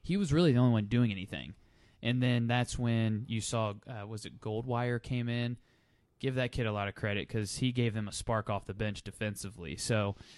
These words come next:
it was, it was, de-, it was a fun game. I'm not a huge fan of Duke.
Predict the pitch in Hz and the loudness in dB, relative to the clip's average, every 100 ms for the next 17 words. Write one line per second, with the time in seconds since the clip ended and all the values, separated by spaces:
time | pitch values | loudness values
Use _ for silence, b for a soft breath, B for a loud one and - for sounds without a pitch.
0 | b b b b - 160 180 151 127 147 | b b b b 4 8 8 6 4 4
1 | 143 131 156 139 156 202 175 - 139 139 | 4 4 2 2 4 4 2 2 2 4
2 | 127 131 123 139 139 127 113 127 - 123 | 2 0 0 2 2 2 2 2 2 2
3 | 117 107 113 123 | 2 2 0 0